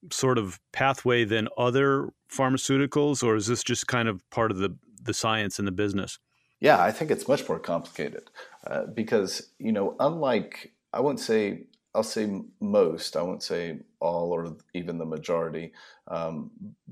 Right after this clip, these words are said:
Speaker 2: but, uh, a lot of these other drugs are designed, uh, for specific targets. So we know a condition, uh,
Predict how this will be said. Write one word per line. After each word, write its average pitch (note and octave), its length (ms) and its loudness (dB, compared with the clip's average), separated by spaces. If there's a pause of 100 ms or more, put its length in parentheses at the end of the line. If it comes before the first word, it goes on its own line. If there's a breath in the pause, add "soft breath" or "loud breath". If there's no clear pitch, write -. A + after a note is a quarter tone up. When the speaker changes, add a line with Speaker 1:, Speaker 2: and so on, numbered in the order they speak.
Speaker 2:
but, F2+ 340 0
uh, E2+ 300 -4 (240)
a F#2+ 40 0
lot C#3 220 2
of C#3 80 -6
these G2+ 180 -4
other F#2 220 0
drugs F2 340 -2
are E2+ 60 -6
designed, E2 720 -6 (120)
uh, E2 260 -6
for F#2+ 280 -6
specific - 800 -8
targets. - 640 -8 (280 loud breath)
So F2+ 200 -4
we G#2 180 0
know G2+ 240 2
a F#2+ 60 0
condition, E2 800 -8 (360 soft breath)
uh, D#2+ 380 -6